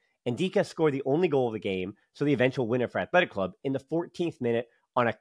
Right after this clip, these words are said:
failed clearance from a corner. It was future Barca Dream Team keeper Anthony Zubizarreta who prevented Barcelona from getting their equalizer.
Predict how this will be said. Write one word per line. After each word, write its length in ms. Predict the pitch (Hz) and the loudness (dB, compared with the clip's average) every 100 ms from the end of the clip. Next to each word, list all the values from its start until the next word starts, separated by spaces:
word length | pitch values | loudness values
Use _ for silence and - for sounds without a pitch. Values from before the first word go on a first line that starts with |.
| _ | _
failed 300 | 147 170 156 | 4 4 0
clearance 320 | 127 120 110 | -6 -4 -6
from 120 | 107 | -8
a 40 | 107 | -6
corner. 320 | 127 123 95 - _ _ _ | -2 -2 -4 -14 _ _ _
It 60 | |
was 120 | 151 - | -2 2
future 280 | 202 214 | 0 0
Barca 400 | 135 135 165 185 | 2 4 4 2
Dream 400 | 131 113 143 185 | -6 -4 -2 -2
Team 320 | - 170 160 143 | -2 -2 -2 -2
keeper 360 | 185 190 117 - | -6 -2 -2 -2
Anthony 340 | 135 139 143 | -6 -4 -6
Zubizarreta 760 | 110 139 120 113 127 143 90 80 _ _ | -4 -6 -2 4 4 4 -4 -4 _ _
who 80 | 123 | -2
prevented 480 | 147 104 147 185 120 | 0 4 2 2 0
Barcelona 360 | 120 - 110 | 0 0 -4
from 200 | 104 107 | -2 -4
getting 240 | 98 117 120 | 0 0 0
their 100 | 101 | -2
equalizer. 680 | 135 117 87 82 - - | -6 -6 -6 -6 -8 -20